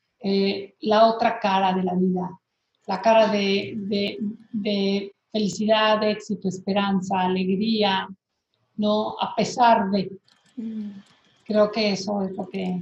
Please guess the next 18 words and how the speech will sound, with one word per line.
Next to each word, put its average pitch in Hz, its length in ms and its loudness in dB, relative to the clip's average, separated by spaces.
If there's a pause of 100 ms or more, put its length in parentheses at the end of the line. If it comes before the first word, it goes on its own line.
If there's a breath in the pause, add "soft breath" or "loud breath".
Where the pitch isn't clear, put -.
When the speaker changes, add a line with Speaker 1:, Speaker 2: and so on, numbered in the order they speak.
(160)
Speaker 1:
metería. 180 580 -4 (480)
Speaker 2:
Ok, 208 400 -10 (280)
muy 269 200 -6
bien. 208 260 -6 (480 soft breath)
Pues 254 120 -6
muchísimas 277 520 0
gracias 233 560 2
por 208 340 -4
tu 196 140 -12
tiempo, 208 320 -4
María 208 240 2
Elena, 208 300 0
por 190 120 -4
tu 190 120 -14
sabiduría, 190 720 0
por 190 140 -8
tu 185 120 -10
magia. 208 560 0